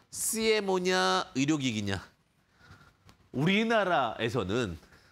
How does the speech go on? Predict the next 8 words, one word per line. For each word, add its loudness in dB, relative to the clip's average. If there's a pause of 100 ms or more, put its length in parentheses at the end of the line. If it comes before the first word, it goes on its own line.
(180)
사실은 -2
에프디에이 0
임상 -2
삼상까지 -4
가는 -4
게 -2
너무나도 -2
어렵습니다. -10